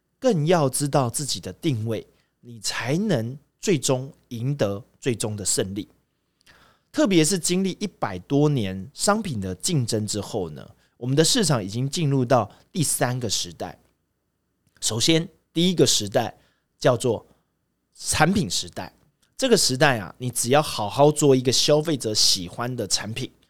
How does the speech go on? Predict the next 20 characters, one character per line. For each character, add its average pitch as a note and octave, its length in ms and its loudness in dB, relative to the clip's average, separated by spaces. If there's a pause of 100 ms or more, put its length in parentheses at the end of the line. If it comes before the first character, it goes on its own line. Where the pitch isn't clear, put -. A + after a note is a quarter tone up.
(300)
你 C3 260 -4
就 G#3 180 4
可 C3+ 200 -2
以 G#2+ 100 -2
胜 G2+ 260 -6
出。 F2+ 240 -8 (480)
所 G3 240 6
以 F#3+ 320 2
它 F3+ 200 0 (100)
靠 F#3 320 4
的 A2+ 100 0
是 B2 320 -2 (180)
你 B2 120 -8
的 A#2+ 80 -4
产 D#3 320 -4
品 F#3 160 0
好 A2 140 -2
不 C3 120 0
好 B2+ 220 0
啊， G2+ 320 -6